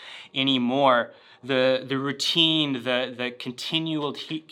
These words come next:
continued hearing of this story has removed the wonder, and what once ignited your heart barely affects it anymore. And so whatever that is for you, I would just say, don't let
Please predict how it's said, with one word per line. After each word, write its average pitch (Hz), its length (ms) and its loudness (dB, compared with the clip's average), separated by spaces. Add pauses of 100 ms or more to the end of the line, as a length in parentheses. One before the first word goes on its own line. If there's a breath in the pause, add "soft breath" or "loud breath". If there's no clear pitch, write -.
(120)
continued 139 380 -6
hearing 160 380 -2
of 135 160 0
this 135 160 -4
story 147 380 0
has 123 180 -2
removed 127 540 -4
the 117 80 -4
wonder, 127 520 -2 (760 soft breath)
and 120 140 -8
what 123 280 0
once 131 300 0
ignited 117 440 -2
your 117 140 -4
heart 120 360 0 (640)
barely 110 280 -4
affects 147 340 2
it 120 80 -6
anymore. 95 460 -16 (1500)
And 131 100 -6
so 143 60 0
whatever 185 260 4
that 170 160 6
is 156 240 0
for - 160 -6
you, 131 640 -4
I 120 100 2
would 147 120 0
just - 180 -4
say, 151 220 -4
don't 165 320 -2
let 165 280 4